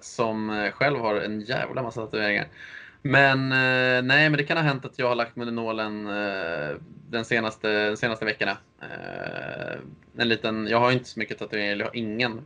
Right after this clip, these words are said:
förutom just de två som jag gjorde då. Ja, det var en polare som gjorde det, så att, eh,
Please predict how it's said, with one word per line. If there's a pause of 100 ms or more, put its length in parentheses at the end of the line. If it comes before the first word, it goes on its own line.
(120)
förutom (100)
just (180)
de
två
som
jag
gjorde
då. (360)
Ja,
det
var
en
polare
som
gjorde
det,
så
att,
eh,